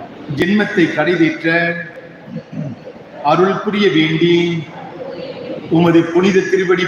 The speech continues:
பணிந்து வேண்டுகிறோம். ஓம் முருகா, எங்களது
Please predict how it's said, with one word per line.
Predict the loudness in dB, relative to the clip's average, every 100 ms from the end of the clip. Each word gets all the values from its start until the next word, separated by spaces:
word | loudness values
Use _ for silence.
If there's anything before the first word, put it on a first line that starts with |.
| 0
பணிந்து | 2 4 4 2
வேண்டுகிறோம். | 2 2 2 0 0 0 -2 -6 -10 -18 -20 -20 -20 -20 -20 -18 -18 -18 -18 -16 -12 -10 -10 -12 -14 -14 -14 -6 2
ஓம் | 4 4
முருகா, | 4 4 4 2 0 -2 -6 -14 -16 -18 -18 -18 -12 -2
எங்களது | 0 2 2 2